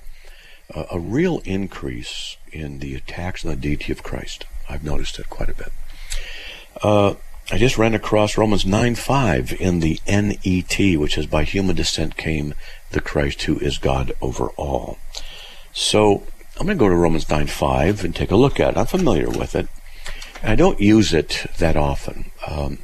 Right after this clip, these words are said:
because, uh, different translations, for example, uh, let's see, I'll go to Romans nine five over here, and I'll look at the Greek. So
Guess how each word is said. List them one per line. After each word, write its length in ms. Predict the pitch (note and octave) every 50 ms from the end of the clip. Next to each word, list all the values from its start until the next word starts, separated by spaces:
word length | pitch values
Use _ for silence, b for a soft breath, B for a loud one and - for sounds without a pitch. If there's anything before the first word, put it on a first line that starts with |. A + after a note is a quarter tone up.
| - - - B B B B B B B B B B B B B -
because, 1000 | - F2 - - - C3+ C3+ A2 E2+ C#2+ C#2 D2 F2 F#2 - - - - - - -
uh, 180 | - F2 E2 D#2
different 300 | - - G2 F#2+ F2 -
translations, 720 | - E2+ F2 F2 F2+ - D#2+ C2 A#1+ A#1+ - - D#2+ E2+ -
for 180 | - - -
example, 720 | E2+ E2+ - - - - - - - - - - C#3 - - -
uh, 200 | D3 - - -
let's 260 | - - - - - -
see, 220 | - - - -
I'll 60 | -
go 100 | - -
to 60 | - -
Romans 280 | - - - - -
nine 160 | - - -
five 280 | - - - - - -
over 160 | - - -
here, 400 | - - - D3+ D3 - - - - - - - - B B B B B B B B B B B
and 100 | - D#2
I'll 80 | D#2+ D#2
look 140 | D#2+ D#2 -
at 60 | -
the 40 | -
Greek. 340 | - - - - - - - B B B B B B B B B B B B B -
So 460 | - - - - A2+ A2+ A2+ G#2+ A2